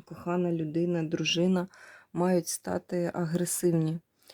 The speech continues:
З нічого така сильна агресія. Знімаю розсорки, вбираю порчі, прокляття, всі підливи, обміни, привороти. Порчі на самотність знімаються.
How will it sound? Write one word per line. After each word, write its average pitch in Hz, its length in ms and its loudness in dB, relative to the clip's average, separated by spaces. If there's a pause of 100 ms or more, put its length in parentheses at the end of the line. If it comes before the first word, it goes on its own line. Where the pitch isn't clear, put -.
(840)
З 170 140 -2
нічого 180 640 6
така 175 280 -6
сильна 190 420 4
агресія. 170 680 -2
Знімаю 170 540 -4
розсорки, 170 640 -8
вбираю 170 540 -4
порчі, - 480 -10 (120)
прокляття, - 540 -18
всі - 240 -12
підливи, 170 540 -4
обміни, 170 460 -6
привороти. 165 680 -8 (800)
Порчі - 320 -10
на 185 60 -8
самотність 175 760 -10
знімаються. 180 640 -10